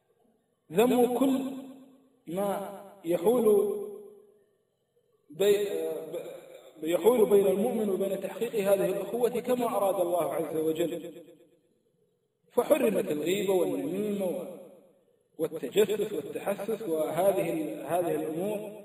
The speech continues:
وفي آخر الآية قال الله عز وجل: "وكونوا عباد الله إخوانا"، فكأنها تعليل لما مضى، أنه قد حرم كل ما سبق، وقال النبي صلى الله عليه وسلم: "لا تباغضوا ولا تحاسدوا ولا تدابروا"،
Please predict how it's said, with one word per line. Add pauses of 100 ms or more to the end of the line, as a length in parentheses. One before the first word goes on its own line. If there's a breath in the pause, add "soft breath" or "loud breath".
(220)
وفي
آخر
الآية
قال
الله
عز
وجل:
"وكونوا
عباد
الله
إخوانا"، (340)
فكأنها
تعليل (200)
لما
مضى، (280)
أنه
قد
حرم
كل
ما (100)
سبق،
وقال
النبي
صلى
الله
عليه
وسلم:
"لا
تباغضوا
ولا
تحاسدوا
ولا
تدابروا"،